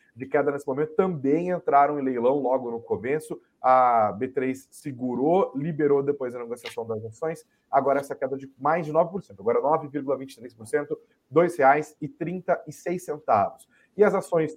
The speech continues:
do setor bancário também vão sofrendo com isso, ao medo de que as, as empresas do setor acabem tendo que entubar essa grana, né? A gente não sabe qual é o limite, a exposição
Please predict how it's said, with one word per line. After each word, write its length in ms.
do 140
setor 400
bancário 640
também 420
vão 160
sofrendo 460
com 180
isso, 220
ao 80
medo 220
de 100
que 100
as, 140
as 300
empresas 440
do 80
setor 340
acabem 320
tendo 220
que 160
entubar 680
essa 320
grana, 460
né? 100
A 60
gente 180
não 140
sabe 340
qual 380
é 80
o 280
limite, 500
a 40
exposição 680